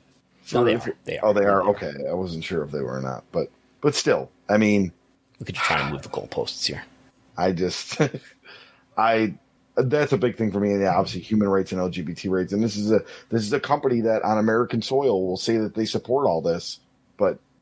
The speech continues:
Speaker 2: they're publicly making this, look how great this government and this king and this sheik and all this is that support these, you know, ideals that just are,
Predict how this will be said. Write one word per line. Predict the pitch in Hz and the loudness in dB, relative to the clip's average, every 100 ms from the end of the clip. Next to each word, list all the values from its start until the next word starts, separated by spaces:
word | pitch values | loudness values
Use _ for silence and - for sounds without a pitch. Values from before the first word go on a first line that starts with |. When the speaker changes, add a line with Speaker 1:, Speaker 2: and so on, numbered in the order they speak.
| _ - | _ 0
Speaker 2:
they're | 107 98 | 2 0
publicly | - - 107 117 113 | -2 0 0 2 2
making | 110 107 107 | 2 2 0
this, | 98 - | 0 0
look | 120 | 0
how | 131 | 0
great | 120 117 120 110 _ - _ | 0 0 -2 -2 _ -20 _
this | 110 101 | -4 -4
government | - 113 123 127 135 - - | 0 0 2 2 0 -2 -2
and | 101 98 | -2 0
this | 98 - - - _ _ - | -2 -4 -10 -14 _ _ -14
king | - 131 135 135 131 | -2 2 2 4 2
and | 87 80 80 _ | 0 -4 -8 _
this | 92 92 | -6 -4
sheik | - 123 123 117 | -2 0 0 0
and | 107 | 2
all | 107 110 | 4 4
this | 110 107 117 | 2 2 2
is | 110 95 - _ - | 2 0 -6 _ -4
that | 92 - _ _ _ | -4 -4 _ _ _
support | - 101 - 110 107 | -8 -4 2 4 4
these, | 101 87 - - _ _ _ _ - | 2 0 -4 -12 _ _ _ _ 0
you | 95 | 0
know, | 78 71 - _ _ _ _ 90 | 0 -4 -12 _ _ _ _ -2
ideals | 101 90 104 101 98 | -2 0 2 2 2
that | 92 82 | 0 0
just | 85 - | -6 -2
are, | 90 92 | 0 0